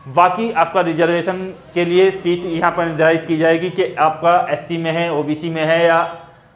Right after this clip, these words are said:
आपका जनरल में है, तो उसी कोटे से, उसी सीट पर, उसी प्रकार की महिला का selection होगा। वीडियो के माध्यम से ज़्यादा से ज़्यादा जानकारी आपको देने का प्रयास किया गया है।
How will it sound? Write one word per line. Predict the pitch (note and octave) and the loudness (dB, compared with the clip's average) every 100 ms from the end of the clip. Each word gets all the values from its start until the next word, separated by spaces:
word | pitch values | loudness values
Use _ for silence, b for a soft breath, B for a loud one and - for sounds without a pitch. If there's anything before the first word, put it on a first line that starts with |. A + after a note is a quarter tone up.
| B C3 | B -2
आपका | C#3+ F3 | -2 0
जनरल | D#3+ D3+ D3+ D#3 E3 | 0 0 0 -2 0
में | D#3 | -2
है, | F3 | -2
तो | F3 | -4
उसी | F#4 D3+ G#3 G#3 | -6 -6 -6 -8
कोटे | G3+ - E3 D#3+ E3+ | -8 -6 -6 -4 -6
से, | F3 F3 | -4 -4
उसी | C#3+ D#3 F#3+ | -6 -8 -8
सीट | F3+ D#3+ D3+ | -8 -10 -4
पर, | E3 D#3+ | 0 0
उसी | D3+ D3+ F#3 G3+ G3+ - E3 | -2 -8 -8 -10 -10 -10 -8
प्रकार | D3 D#3 D3 | -2 0 0
की | D#3 | -4
महिला | D3 D3 C#3+ | -4 -2 0
का | D#3 | -2
selection | D3+ C#3 C3 C#3+ C#3+ | -4 -8 -8 -10 -8
होगा। | C3+ A#2 - - - b b b b b b - | -8 -8 -8 -14 -20 b b b b b b -10
वीडियो | D#3 G#3+ A#3 | -4 0 2
के | A3+ | 2
माध्यम | G#3 G3+ G3+ G3 | 2 2 2 0
से | A3+ | 0
ज़्यादा | E3+ E3+ F3+ | 2 4 4
से | F#3 | 4
ज़्यादा | F3+ F3+ F3 | 4 4 4
जानकारी | E3+ E3+ E3+ F3 | 2 2 4 4
आपको | D#3+ F3 | 2 0
देने | D#3+ D#3+ | 0 2
का | E3 | 2
प्रयास | E3 D3+ D#3+ D#3 | 2 2 2 2
किया | E3+ E3+ | 2 4
गया | F3 F3 | 6 6
है। | F#3 G3+ G3+ | 4 -2 -4